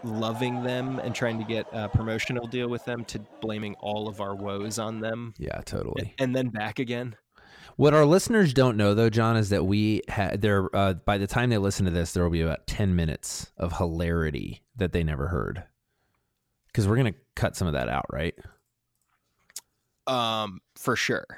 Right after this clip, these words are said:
Speaker 2: Which means we have a secret. 'Cause y-, I think
Speaker 1: Many secrets.
Speaker 2: we have a lot of secrets. John, do you think that most of our listeners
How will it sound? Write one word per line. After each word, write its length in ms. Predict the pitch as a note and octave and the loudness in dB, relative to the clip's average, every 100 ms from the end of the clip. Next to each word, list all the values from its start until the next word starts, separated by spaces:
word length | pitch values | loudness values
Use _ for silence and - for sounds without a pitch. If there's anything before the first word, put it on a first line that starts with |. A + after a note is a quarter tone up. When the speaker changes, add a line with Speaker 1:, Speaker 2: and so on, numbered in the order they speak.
| _ | _
Speaker 2:
Which 280 | - D3+ - | 4 4 6
means 180 | E3 B2+ | 2 4
we 120 | C#3 | 4
have 160 | C3 G#2 | 2 0
a 60 | G2+ | -2
secret. 440 | - A#2 - - _ _ _ _ _ _ _ _ _ _ _ _ - - - | -2 -4 -4 -8 _ _ _ _ _ _ _ _ _ _ _ _ -20 -8 0
'Cause 160 | E3+ - | 0 2
y-, 280 | F3 C3+ - _ - | -4 -4 -12 _ 2
I 220 | D3 F#3 | 4 4
think 320 | F3+ C#3+ B2 | 2 2 2
Speaker 1:
Many 220 | D3+ A3 | 4 2
secrets. 600 | - G#2+ - - - - | 0 -6 -8 -10 -6 2
Speaker 2:
we 100 | E3+ | 4
have 180 | A#3 B3 | 4 6
a 40 | E3 | 6
lot 200 | D3+ D3 | 6 4
of 60 | |
secrets. 340 | - A#2 A2 - | 0 0 -2 2
John, 260 | D3 C3+ | 2 2
do 80 | A#2+ | 2
you 200 | B2 E3 | 2 2
think 420 | F3 E3+ D#3 - | 2 0 -2 -2
that 160 | A#2+ A2+ | -2 0
most 280 | A#2 G#2+ A2+ | 2 0 0
of 60 | |
our 120 | G#2 F#2+ | 0 0
listeners 680 | F#2 - G2+ G2 F2+ - | -2 -2 -2 -2 -4 -8